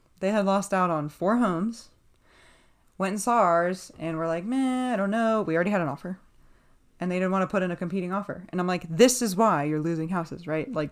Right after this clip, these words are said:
don't, you know, you see when you, like, make an offer. However, also do not anchor yourself to the list price.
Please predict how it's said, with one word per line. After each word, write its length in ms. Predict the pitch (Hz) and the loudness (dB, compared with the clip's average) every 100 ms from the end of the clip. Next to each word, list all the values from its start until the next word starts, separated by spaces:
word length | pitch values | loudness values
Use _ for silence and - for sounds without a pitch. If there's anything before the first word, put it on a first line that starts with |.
| - - | -6 2
don't, 380 | 190 208 - - - | 4 2 -2 -16 -10
you 100 | 175 | -6
know, 120 | 139 - _ _ - | -6 -8 _ _ -14
you 80 | 185 | -4
see 140 | 262 | 0
when 80 | 240 | 4
you, 80 | 208 | 4
like, 140 | 196 | 4
make 140 | 175 170 | 2 4
an 60 | |
offer. 280 | 160 160 135 - - - - | 2 2 -6 -12 -20 -16 2
However, 640 | 226 220 226 175 - - - _ _ _ _ _ _ - | 8 12 10 8 0 -4 -18 _ _ _ _ _ _ 0
also 360 | 175 185 196 175 | 0 2 2 2
do 160 | 180 | 2
not 240 | 175 175 165 | 2 2 2
anchor 260 | 165 160 | -2 -2
yourself 440 | 143 147 - 143 - | -4 -4 -6 -8 -6
to 100 | - | -6
the 60 | |
list 240 | - 160 - | -4 -6 -8
price. 260 | - - | -8 -10